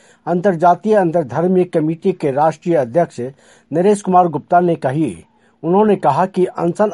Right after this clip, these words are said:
स्थल पर हंगामा कर रहे उपद्रवियों को गिरफ्तार करने की बजाय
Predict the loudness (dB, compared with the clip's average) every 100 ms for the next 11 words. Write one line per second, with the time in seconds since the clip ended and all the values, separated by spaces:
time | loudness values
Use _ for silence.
0 | -2 -2 -2 -2 -2 -4 -2 0 0 0
1 | -2 -2 0 -2 -2 -10 _ _ -4 -4
2 | -2 0 2 2 2 0 -4 -4 -6 -2
3 | 2 2 2 0 0 -2 -6 -8 -2 0
4 | 0 0